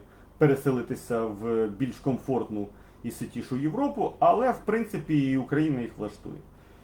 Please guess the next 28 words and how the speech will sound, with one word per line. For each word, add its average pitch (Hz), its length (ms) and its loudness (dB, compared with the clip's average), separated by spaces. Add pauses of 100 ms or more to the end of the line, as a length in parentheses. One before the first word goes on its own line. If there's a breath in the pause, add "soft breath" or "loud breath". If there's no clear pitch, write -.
І 139 60 0
тут 226 160 0
є 185 160 4
одне 151 180 4
але, 147 340 6
але, 208 400 4
я 151 100 4
думаю, 147 300 4
що - 120 -8
наші 135 240 -2
можновладці 120 920 0 (120)
цього 117 180 2
не 117 120 0
розуміють, 135 560 0
що 143 360 0 (320)
у 135 60 -4
такий 147 200 -2
спосіб 208 400 -2 (560 loud breath)
вони 143 180 6
собі 143 380 0
закладають 127 760 2 (1080)
міну 156 440 6 (240)
сповільненої 110 640 0
дії. 82 280 -8 (280)
Тому 110 160 -10
що - 220 -6
африканці, 214 680 0
вони 208 720 0